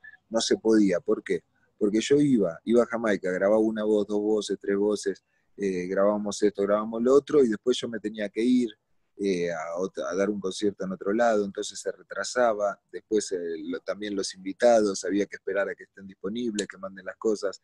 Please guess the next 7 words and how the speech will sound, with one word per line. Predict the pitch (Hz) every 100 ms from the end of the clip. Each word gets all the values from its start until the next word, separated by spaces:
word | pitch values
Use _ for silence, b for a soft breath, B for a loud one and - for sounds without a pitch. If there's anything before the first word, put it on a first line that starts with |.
| B B B -
eh, | 95 85
los | 87 104
músicos | 113 - 95 90
también | 87 101 104 -
tenían | 87 95 92
sus | 95 -
tiempos, | 120 113 104 101 98